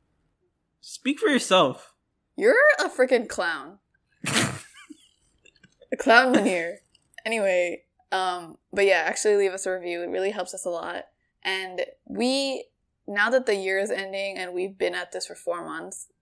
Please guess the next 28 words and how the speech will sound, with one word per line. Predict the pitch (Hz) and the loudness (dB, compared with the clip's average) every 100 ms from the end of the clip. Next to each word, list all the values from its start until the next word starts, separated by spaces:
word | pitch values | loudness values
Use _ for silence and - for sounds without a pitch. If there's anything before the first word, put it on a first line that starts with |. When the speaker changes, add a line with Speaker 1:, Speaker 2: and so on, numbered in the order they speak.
| - | -8
Speaker 2:
we | 180 240 269 | 0 2 2
know | 254 185 185 185 | 0 -4 -4 -2
that | 190 | 0
we're | 180 180 | 0 0
good | 160 151 | 0 -4
at | - | -6
this. | 196 196 202 | -6 -6 -6
We | - 185 | -6 -6
know | 175 175 | -6 -4
that | 180 | -2
we | 180 | -2
love | 170 160 151 175 | -2 -4 -4 -4
doing | 185 190 202 | -2 -2 -4
this. | 220 240 - _ _ _ - | -10 -10 -14 _ _ _ -6
And | 202 254 | 0 2
we | 285 | 2
know | 269 247 | 4 4
that | 240 | 4
we're | 220 220 | 4 4
gonna | 220 214 | 2 0
get | 185 170 | -2 0
big | 156 | -2
at | 160 123 | -2 -4
this. | - 90 - - | -8 -12 -14 -14
So | - 208 190 | -4 2 6
Speaker 1:
Listen, | 170 170 190 147 131 | 8 8 6 2 6
listen, | 151 156 147 131 | 4 4 0 2
like, | 143 135 127 - | 6 6 4 -4